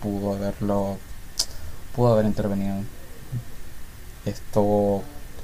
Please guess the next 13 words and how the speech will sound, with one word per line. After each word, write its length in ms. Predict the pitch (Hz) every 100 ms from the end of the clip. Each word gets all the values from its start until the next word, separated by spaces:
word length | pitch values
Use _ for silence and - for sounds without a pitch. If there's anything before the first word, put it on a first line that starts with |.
| 107
ya 200 | 113 107
casi 240 | 107 101
al 80 | 110
final, 480 | - 107 104 104 101 - - - - -
de 180 | 104 104
hecho 280 | 101 110 101
que 280 | - 101 101
Mario 460 | 101 101 98 101 101
llega 680 | 98 110 104 - 101 104 - -
y 260 | 107 101 101
toma 340 | - 107 101 101
unas 340 | 107 104 104 - -
tijeras 680 | 104 - 110 110 120 -